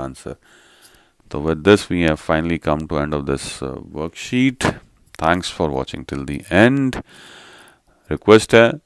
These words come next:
शेयर कीजिए ताकि सब्सक्राइबर्स बढ़ें, so that मैं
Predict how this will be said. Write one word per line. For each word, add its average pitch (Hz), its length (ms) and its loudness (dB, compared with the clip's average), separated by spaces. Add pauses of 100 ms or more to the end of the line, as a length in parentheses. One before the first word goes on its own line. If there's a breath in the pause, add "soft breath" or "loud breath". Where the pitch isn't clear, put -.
(200)
शेयर 95 240 4
कीजिए 95 520 -2
ताकि - 380 -4
सब्सक्राइबर्स 90 800 0
बढ़ें, 87 380 2
so 76 280 -2
that 67 200 -2
मैं - 120 -6